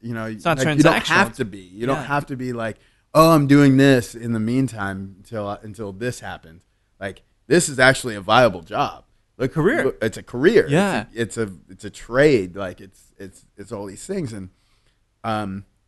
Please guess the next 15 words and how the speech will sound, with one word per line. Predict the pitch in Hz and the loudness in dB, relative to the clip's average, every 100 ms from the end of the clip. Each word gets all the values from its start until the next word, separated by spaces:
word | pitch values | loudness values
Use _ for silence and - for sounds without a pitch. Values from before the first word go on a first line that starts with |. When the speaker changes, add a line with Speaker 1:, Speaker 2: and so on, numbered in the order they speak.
| _ - | _ -10
Speaker 1:
and | 123 | -6
so | - 123 | 0 0
I | |
went | 120 156 170 | 2 0 0
through | 135 | -2
that | 104 104 95 _ | -2 -4 -6 _
and | 110 113 104 _ | -10 -10 -10 _
kind | - 151 156 | -6 -4 4
of, | 131 98 - _ _ _ - | 4 2 -10 _ _ _ -6
and | 127 | -2
it | 131 | -2
really | 117 123 131 123 113 104 | -4 -2 0 2 0 -6
just | 101 104 _ 87 | -14 -20 _ -20
affected | _ 90 - 78 | _ -20 -20 _
me. | _ | _